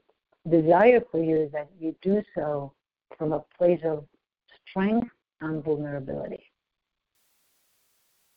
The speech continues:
Because one thing that may mean, you know, may seem like a total oxymoron is this, there's a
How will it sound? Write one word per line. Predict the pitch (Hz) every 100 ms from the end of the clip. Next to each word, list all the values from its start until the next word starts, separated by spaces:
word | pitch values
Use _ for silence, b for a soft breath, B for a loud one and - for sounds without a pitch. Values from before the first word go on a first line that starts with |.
| _ _ _ _ _ _ -
Because | 151 - 165 156 147 139 _ _ _ _ _ _ _
one | 160 185 185 -
thing | 185 180
that | 160 151 190 - _ _ _ _ _ _ _ _ _ _ _ -
may | 165 160
mean, | 165 165 165 160 156 - 147
you | 151
know, | 151 143
may | 151 156 -
seem | 180 170
like | 151 -
a | 147 -
total | 170 156
oxymoron | 147 143 - 151 165 170 143 139 147
is | 156 151 _ _ _ _ _ _ -
this, | - - _ _
there's | - 165 160 - _ _ _ _
a | -